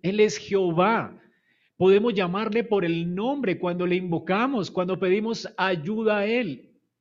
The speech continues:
Él sabe de qué tenemos necesidad. Él es un Dios que realmente sabe de qué tenemos necesidad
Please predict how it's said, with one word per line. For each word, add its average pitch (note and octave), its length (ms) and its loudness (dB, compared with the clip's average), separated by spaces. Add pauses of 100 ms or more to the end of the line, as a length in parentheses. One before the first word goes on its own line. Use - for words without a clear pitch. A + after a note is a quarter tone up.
(140)
Él A3 280 0
sabe A#3 480 0
de F3 120 0
qué F#3+ 140 0
tenemos G3+ 320 -4
necesidad. F3 500 -4
Él G3+ 80 -2
es G3+ 160 -4
un F#3+ 140 -8
Dios G3 480 0 (420)
que E3 80 -2
realmente E3+ 460 0
sabe F3+ 380 0
de E3+ 120 -2
qué E3 100 -2
tenemos E3 360 -4
necesidad A#2+ 600 -6